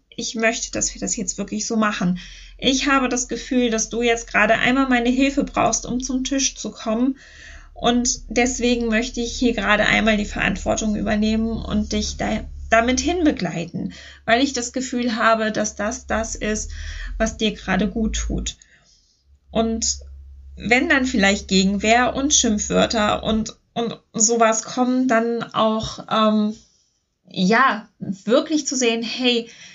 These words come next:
das ist einfach, das macht unser Kind für sich und nicht gegen uns.“ Und deswegen hilft es so sehr, dass wir auch, auch sehr bei uns ankommen, weil je mehr wir bei uns ankommen und,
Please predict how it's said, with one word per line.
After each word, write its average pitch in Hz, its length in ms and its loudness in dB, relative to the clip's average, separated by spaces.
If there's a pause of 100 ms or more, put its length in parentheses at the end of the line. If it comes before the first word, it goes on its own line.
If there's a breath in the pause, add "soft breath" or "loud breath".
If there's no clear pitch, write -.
(200 loud breath)
das 226 300 -2 (640)
ist - 440 2
einfach, 262 720 0 (280 soft breath)
das 220 160 -6
macht 254 280 2
unser 247 280 0
Kind 254 420 -2
für 285 360 2
sich 233 500 2
und 202 440 0
nicht 233 400 2
gegen 208 380 0
uns.“ - 500 -2 (640 soft breath)
Und 226 160 0
deswegen 247 440 2
hilft 269 420 2
es 233 140 0
so 226 120 0
sehr, 214 300 4
dass 208 220 -2
wir 214 260 4
auch, 208 340 0
auch 190 200 0
sehr 220 440 4
bei 208 200 2
uns 262 340 0
ankommen, 190 580 -2
weil 208 200 0
je 208 240 0
mehr 254 260 4
wir 247 180 4
bei 214 220 4
uns 330 380 -6
ankommen 269 560 -2
und, 214 180 -2